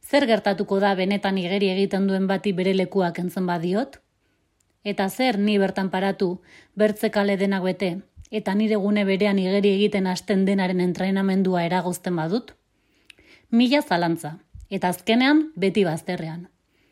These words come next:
Eta pentsatuko du entzuleak zertarako ari zaigu hau dena kontatzen bada. Ba, gaur berriz ere igeri lekura joatean kalea hartzeko. Izan liteke gaurko hau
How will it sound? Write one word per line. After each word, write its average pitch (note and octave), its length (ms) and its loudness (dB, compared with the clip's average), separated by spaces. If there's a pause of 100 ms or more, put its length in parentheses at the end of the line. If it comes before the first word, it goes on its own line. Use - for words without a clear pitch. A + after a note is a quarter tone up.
(260)
Eta F3 240 -2
pentsatuko G3+ 500 -2
du A#3+ 140 2
entzuleak A#3 580 2
zertarako F#3+ 560 2
ari F3 140 2
zaigu G3 340 0
hau F3 140 -2
dena F#3 240 0
kontatzen E3+ 440 -4
bada. D#3 260 -6 (760)
Ba, F3 300 0
gaur G#3+ 320 2
berriz G3 420 0
ere B3+ 160 2
igeri G#3+ 300 2
lekura G3 320 0
joatean G#3+ 600 0
kalea F#3 380 4
hartzeko. E3 500 -8 (760)
Izan A#3+ 320 2
liteke C4+ 460 0 (100)
gaurko G3 340 0
hau C4+ 120 2